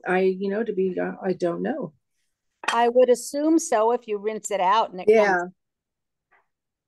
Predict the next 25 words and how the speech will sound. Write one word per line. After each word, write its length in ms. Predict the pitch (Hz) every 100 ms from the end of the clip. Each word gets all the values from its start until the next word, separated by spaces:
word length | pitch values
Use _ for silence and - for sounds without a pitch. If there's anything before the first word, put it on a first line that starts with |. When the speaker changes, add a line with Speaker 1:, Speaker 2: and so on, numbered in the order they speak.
| _
Speaker 1:
Yeah, 120 | 226
I, 40 | 214
Speaker 2:
It's 180 | 196 -
Speaker 1:
yeah, 100 | 220
I 40 | 269
Speaker 2:
kinda 120 | 277
Speaker 1:
don't 120 | 214 208
Speaker 2:
the 60 |
idea. 400 | 202 196 185 196 -
Yeah, 260 | 269 196 190
it's 160 | 240
the 160 | 269 254
idea 400 | 202 185 202 185
of 180 | 185 233
Speaker 1:
I 80 |
would 200 | 247 226
be, 180 | 240 233
yeah, 220 | 240 220 214
it's 220 | 240 254
a 60 | 247
men's, 480 | 254 285 294 254 -
it's 200 | 226 -
clay 260 | - 294 294
for 120 | 220
men 460 | 196 220 190 160